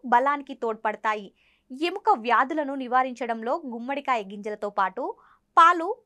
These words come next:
బాగా పనిచేస్తాయి. కీళ్ల నొప్పులు, మోకాళ్ల వాపు వంటివి దూరం చేస్తాయి. యాంటీ ఆక్సిడెంట్లు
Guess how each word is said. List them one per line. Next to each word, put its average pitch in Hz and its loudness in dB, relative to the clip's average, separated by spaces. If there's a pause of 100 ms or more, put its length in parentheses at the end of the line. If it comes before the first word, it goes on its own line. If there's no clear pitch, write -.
(180)
బాగా 233 4
పనిచేస్తాయి. 226 -2 (320)
కీళ్ల 320 -2
నొప్పులు, 277 -4
మోకాళ్ల 285 0
వాపు 233 2
వంటివి 220 -6
దూరం 254 0
చేస్తాయి. 214 -4 (240)
యాంటీ 415 6
ఆక్సిడెంట్లు 277 6